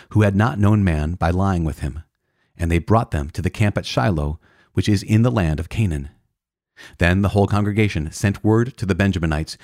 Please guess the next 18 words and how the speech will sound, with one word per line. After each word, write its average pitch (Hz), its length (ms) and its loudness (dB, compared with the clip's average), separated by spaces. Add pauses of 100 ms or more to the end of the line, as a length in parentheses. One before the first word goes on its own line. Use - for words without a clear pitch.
(160)
who 107 120 0
were 107 180 0
at 98 140 0
the 87 80 0
rock 101 260 2
of 92 80 0
Rimmon 80 380 2 (200)
and 92 120 -2
proclaimed 120 640 0
peace - 440 -4
to 98 100 -4
them. 76 300 -8 (680)
And 107 180 0
Benjamin 131 380 2
returned 143 460 0
at - 140 -4
that 87 160 -2
time, 78 300 -2